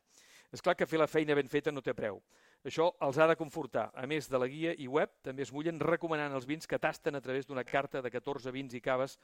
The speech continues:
pels restaurants que els ho demanen i que renoven trimestralment. Perquè és clar que som un país de vins, però es nota prou, eh, o ens hem de moure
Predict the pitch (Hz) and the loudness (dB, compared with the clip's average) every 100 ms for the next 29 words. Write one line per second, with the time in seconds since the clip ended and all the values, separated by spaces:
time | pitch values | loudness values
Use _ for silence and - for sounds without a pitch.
0 | - - _ - 139 147 - 131 127 131 | -20 -20 _ 2 2 0 -2 -2 -2 -4
1 | 127 123 135 120 117 117 - - _ _ | -10 -6 -4 -4 -6 -8 -16 -20 _ _
2 | _ 143 135 131 131 135 135 127 131 120 | _ -2 2 4 6 4 4 0 -2 -2
3 | - 113 107 87 _ _ - - - _ | 0 0 -2 -12 _ _ -20 -20 -20 _
4 | 131 127 151 165 165 151 151 147 131 147 | 2 2 6 6 6 4 -2 -4 -2 0
5 | 127 139 160 135 - 143 143 - _ - | 2 2 0 -2 -4 0 0 -4 _ -8
6 | 131 175 - 165 135 127 - - _ _ | -4 -4 -2 2 4 4 0 -10 _ _
7 | _ _ _ _ _ _ _ 143 147 143 | _ _ _ _ _ _ _ 0 2 0
8 | 139 - 156 156 160 147 180 180 175 175 | -4 -2 2 2 2 2 2 4 4 4
9 | 170 | 6